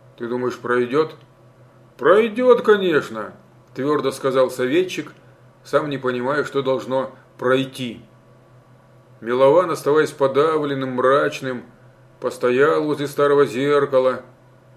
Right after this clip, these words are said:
пальцем дырку просверлил, стирая пыль, посмотрел на себя, ухмыльнулся чему-то, поцарапал ямочку на колючем,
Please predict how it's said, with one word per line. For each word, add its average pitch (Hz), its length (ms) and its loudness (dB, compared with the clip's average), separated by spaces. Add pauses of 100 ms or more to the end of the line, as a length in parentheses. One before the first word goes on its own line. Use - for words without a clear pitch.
(260)
пальцем 143 500 -4
дырку 143 460 -4
просверлил, 139 880 -2 (640)
стирая 135 500 0
пыль, 131 540 -8 (840)
посмотрел 120 640 -4
на 147 100 -6
себя, 131 540 2 (720)
ухмыльнулся 127 760 -6
чему-то, 123 600 -6 (1000)
поцарапал 143 540 0
ямочку 131 880 0
на 120 100 -12
колючем, 139 720 -6